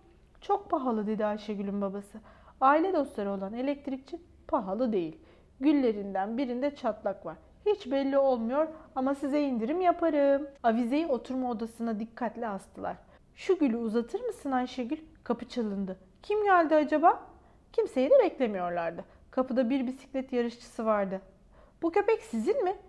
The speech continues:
Bisikletimi garaja bırakırken buldum." "Ortadan kaybolduğunu fark etmedik. O kadar meraklı ki." dedi Ayşegül. "Burada her şey onun için yeni. Yeni ev hazırdı.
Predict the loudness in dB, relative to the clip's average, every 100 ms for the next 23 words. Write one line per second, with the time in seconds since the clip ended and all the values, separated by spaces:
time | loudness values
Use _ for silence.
0 | -20 -8 -6 -6 -2 -2 -2 0 2 2
1 | 2 4 4 2 -4 -4 -2 0 -2 -4
2 | -8 -16 _ -20 -20 -20 -20 -8 0 0
3 | 0 -4 -6 -4 0 2 2 0 0 -2
4 | 2 2 2 -4 -2 -2 -2 -4 -10 -20
5 | -8 -2 4 8 8 8 4 4 0 -2
6 | -2 -4 -8 -4 0 2 0 -2 -6 -6
7 | -8 -10 -20 -20 _ 2 2 4 2 4
8 | 4 2 -4 -2 -2 -2 -4 -6 -6 -4
9 | -2 -4 -6 -16 -20 -8 -4 -2 0 -2
10 | -2 -2 0 -2 -2